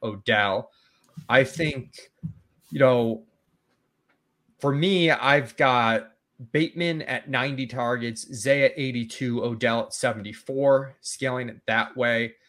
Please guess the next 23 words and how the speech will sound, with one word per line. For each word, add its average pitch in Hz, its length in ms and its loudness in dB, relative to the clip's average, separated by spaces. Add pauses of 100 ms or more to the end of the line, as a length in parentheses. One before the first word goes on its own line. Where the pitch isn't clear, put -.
(420)
Some 143 600 -2
assumption 143 560 -2
there 135 200 4
that 113 200 -2
Bateman 117 320 -6
is 110 260 -6
healthy. 110 480 -4
I 107 80 -4
know 107 120 -8
there's 107 180 -10
some 107 240 -6
concerns 104 560 -8
out 92 180 -6
there 107 180 -2
that, 98 180 -6
like, 98 280 -8 (1000)
you 120 120 -8
know, 107 60 -8
that 101 240 -2
Liz 117 160 -6
Frank 110 300 -4
injury 107 440 -6
can, 98 340 -8